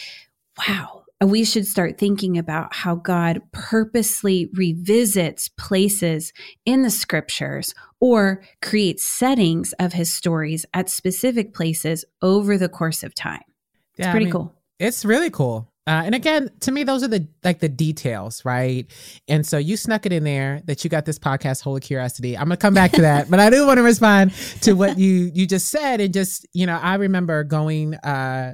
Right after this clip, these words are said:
Speaker 2: we lived in a house in upstate New York, and I had an, a layover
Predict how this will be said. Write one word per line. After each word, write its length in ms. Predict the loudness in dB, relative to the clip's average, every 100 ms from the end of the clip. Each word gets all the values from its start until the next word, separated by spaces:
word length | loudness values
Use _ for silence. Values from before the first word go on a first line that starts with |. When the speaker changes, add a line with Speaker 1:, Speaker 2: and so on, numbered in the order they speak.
| -14 -6
Speaker 2:
we 140 | -4
lived 160 | -2 -4
in 80 |
a 60 | -2
house 180 | -2 -2
in 80 | -4
upstate 240 | -6 -6
New 80 | -4
York, 280 | -4 -6 -6
and 100 | -6
I 80 | -4
had 140 | -4
an, 100 | -6 -10
a 100 | -8
layover 580 | -6 -4 -4 -6 -6